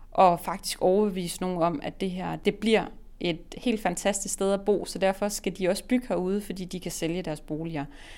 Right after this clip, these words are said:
Så vi kan styre det på den måde, at vi jo selv vælger, hvem vi vil forhandle med. Men det er klart, hvis vi kun har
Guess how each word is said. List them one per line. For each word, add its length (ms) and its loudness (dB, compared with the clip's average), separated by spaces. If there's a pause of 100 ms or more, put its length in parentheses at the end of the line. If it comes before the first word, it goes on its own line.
(280)
Så 140 -2
vi 140 2
kan 120 2
styre 340 6
det 100 2
på 60 -2
den 260 6
måde, 320 6
at 120 4
vi 60 0
jo 80 2
selv 280 2
vælger, 260 4
hvem 380 -2
vi 80 2
vil 160 -2
forhandle 460 0
med. 240 0 (400)
Men 120 0
det 60 8
er 40 -6
klart, 320 4
hvis 200 -2
vi 60 -8
kun 240 0
har 300 2